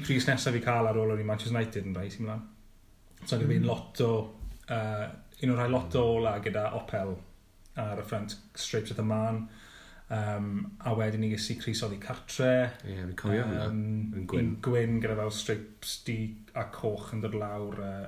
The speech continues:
Speaker 1: yn cymharu lawr ochr. A
Speaker 2: Pwy
Speaker 1: wedyn
Speaker 2: oedd hoff chwaraewr di pan o'ch ti'n hogyn bach te? Yy, A C Milan?
Speaker 1: A C Milan, wel. So, y rheswm nes i mynd mewn at A C Milan oedd un achos y crys, ond Euro naw deg chwech oedd e, a,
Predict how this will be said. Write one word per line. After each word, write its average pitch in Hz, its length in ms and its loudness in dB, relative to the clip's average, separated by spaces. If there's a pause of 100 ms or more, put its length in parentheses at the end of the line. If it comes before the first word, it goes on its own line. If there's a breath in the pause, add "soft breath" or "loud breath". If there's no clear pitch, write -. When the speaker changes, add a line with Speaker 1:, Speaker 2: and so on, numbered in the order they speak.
Speaker 1:
yn 110 80 -8
cymharu 104 320 -6
lawr 104 240 -8 (120)
ochr. 101 440 -6 (680 loud breath)
A - 60 -2
Speaker 2:
Pwy 165 80 8
Speaker 1:
wedyn - 180 2
Speaker 2:
oedd 208 80 2
hoff 220 160 -2
chwaraewr 185 440 2
di 120 140 0
pan 120 220 -2
o'ch 117 140 -4
ti'n 120 160 -2
hogyn 120 200 -2
bach 135 280 0
te? - 140 -6 (180)
Yy, 117 220 -4
A - 20 0
C 113 180 -4
Milan? 110 260 -4
Speaker 1:
A 151 100 4
C 170 120 4
Milan, 139 320 6
wel. 135 240 4 (440 loud breath)
So, - 200 4 (300)
y 160 80 2
rheswm 165 260 8
nes 175 200 8
i 151 80 8
mynd 147 140 8
mewn 151 200 10
at 143 100 2
A 127 60 6
C - 100 -2
Milan 107 220 6
oedd 143 100 0
un 160 220 6
achos 110 160 -4
y 120 80 -2
crys, - 360 -2 (300)
ond 127 440 4 (160)
Euro 139 280 4
naw 151 160 6
deg 147 140 2
chwech 143 480 4
oedd 95 160 0
e, 87 140 -8 (560 loud breath)
a, 113 160 -2